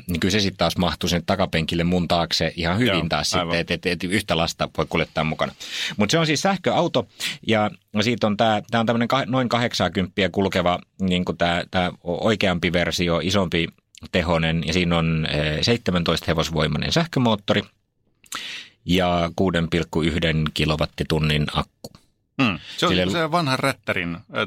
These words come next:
Speaker 2: tehoja suurin piirtein, tuo seitsemäntoista hevosvoimaa.
Speaker 1: Kyllä. Itse asiassa nyt kun pu-, pu-, mainitsit rättisitikan, niin se tuli muutenkin mieleen kyllä siitä,
Speaker 2: Mhm.
Speaker 1: noin niinku ajettavuuden ja,
Speaker 2: Niin.
Speaker 1: ja muun kautta, mut palataan siihen kohta. Jos nyt vielä faktat loppuun, niin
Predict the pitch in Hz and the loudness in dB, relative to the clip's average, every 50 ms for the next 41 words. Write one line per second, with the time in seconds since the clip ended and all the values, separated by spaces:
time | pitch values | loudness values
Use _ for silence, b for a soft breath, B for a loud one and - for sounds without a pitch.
0 | 101 - - - 107 95 95 92 90 85 80 - 104 92 90 87 - - 90 85 | -4 -6 -4 -2 -2 0 0 0 0 -2 -4 -4 -6 -6 -6 -6 -4 -4 -6 -4
1 | - 98 95 85 - 95 92 110 101 - - 92 87 85 85 - - 95 87 85 | -4 -6 -6 -4 -2 0 0 0 -2 -2 -6 -6 -4 -4 -4 -4 -4 -4 -2 -2
2 | - - 92 87 85 78 76 76 - _ B B B B B B B B B B | -2 -2 -2 -4 -4 -4 -8 -10 -12 _ B B B B B B B B B B
3 | B B B - 123 104 95 98 92 - - b b b b b - 98 110 117 | B B B 0 0 2 2 0 -2 -4 -10 b b b b b -2 0 2 2
4 | 123 - 131 117 110 113 107 101 113 107 - - 113 95 - _ _ - 101 - | 2 2 2 2 2 0 0 0 -2 -2 -2 -2 -4 -4 -4 _ _ -8 -6 -2
5 | - 110 92 - 107 120 117 113 - 117 101 - 123 123 - - - 90 85 85 | 0 0 0 2 2 2 2 2 0 -2 0 0 0 -2 -2 -2 -2 -2 0 0
6 | 80 82 78 - 82 82 85 85 82 85 - _ - 87 85 78 90 104 107 113 | 0 -2 -2 0 0 0 0 0 -2 -2 -6 _ -12 -10 -6 -2 -2 -2 2 2
7 | 123 120 127 127 135 127 110 - 85 76 76 73 71 73 - - 95 92 80 82 | 2 2 2 2 0 0 0 -2 -2 -6 -6 -6 -4 -4 -2 0 0 0 0 0
8 | 78 - 80 78 85 80 85 82 80 - - - 123 92 90 87 85 82 90 85 | 0 -2 0 0 0 0 0 0 2 2 2 2 2 2 0 0 0 0 0 0
9 | 85 85 85 - - 90 82 87 80 82 85 87 85 82 85 80 113 110 107 87 | 0 0 -2 -2 -4 -2 0 0 0 0 0 0 0 2 2 2 2 2 2 2
10 | 90 92 98 95 85 - - - 85 82 - - 80 82 80 - - 90 90 - | 2 2 2 2 0 0 0 0 0 0 0 -2 -2 -2 0 0 0 0 0 0
11 | 87 85 92 101 92 85 - 98 - - - - B B B B B B B B | 0 0 0 0 0 2 0 0 0 0 -4 -6 B B B B B B B B
12 | B B B B B B _ - 98 107 110 117 107 131 120 113 113 123 113 - | B B B B B B _ -2 0 2 2 2 2 2 2 2 2 0 -2 -2
13 | - - - - 104 98 - - - 92 90 87 87 85 87 87 87 85 | -4 -6 0 0 0 0 0 -2 0 0 2 2 2 0 0 0 -2 -4